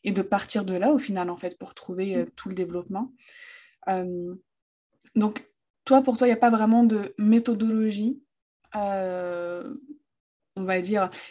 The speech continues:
Speaker 1: si t'en avais une très simple qui peut s'adapter à quelqu'un qui vraiment n'a aucune idée de, il a l'idée, par exemple, de son livre, euh,
Speaker 2: Oui.
Speaker 1: mais genre, comment commencer à écrire ? Par exemple, j'ai donné mon exemple à moi, j'ai déjà essayé d'écrire un livre parce que j'ai eu des,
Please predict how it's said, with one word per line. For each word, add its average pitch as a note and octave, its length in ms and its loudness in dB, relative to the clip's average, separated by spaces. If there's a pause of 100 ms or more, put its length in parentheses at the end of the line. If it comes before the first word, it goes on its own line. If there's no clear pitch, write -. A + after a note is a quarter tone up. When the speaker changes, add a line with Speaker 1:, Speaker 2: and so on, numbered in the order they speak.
Speaker 1:
si - 160 -2
t'en A#3+ 160 8
avais B3 260 8
une C4 380 8 (100)
très B3 220 0
simple B3+ 380 0
qui - 180 -16
peut G#3+ 100 -6
s'adapter G#3 640 0
à G3 80 2
quelqu'un G3+ 420 0
qui A3 160 -10
vraiment F#3 260 -4
n'a F3+ 200 -6 (120)
aucune A#3 300 4
idée A3 220 6
de, F3+ 480 0
il G3 100 0
a G3+ 60 2
l'idée, F#3+ 320 0
par G3+ 140 -2
exemple, F3+ 380 -2 (140)
de F3+ 60 -12
son F3+ 180 -10
livre, A3+ 320 4 (480)
euh, F#3+ 240 4
Speaker 2:
Oui. G#3 160 2
Speaker 1:
mais G3 140 -2
genre, E3+ 260 -8 (240)
comment A3 240 6
commencer F#3+ 320 -2
à F#3+ 60 -2
écrire ? B3 380 2
Par F#3+ 100 -4
exemple, G3 340 -2 (340)
j'ai F3+ 120 -10
donné F3 180 -4
mon F3+ 160 -2
exemple F3+ 580 -6 (460)
à F3 120 0
moi, G#3 320 4
j'ai F#3+ 160 0
déjà A#3+ 220 8
essayé B3 180 4
d'écrire G#3+ 280 -6
un F3 140 -2
livre C4+ 240 2
parce G3 120 -10
que F#3 120 -10
j'ai F3+ 140 0
eu - 20 -2
des, F3+ 320 -6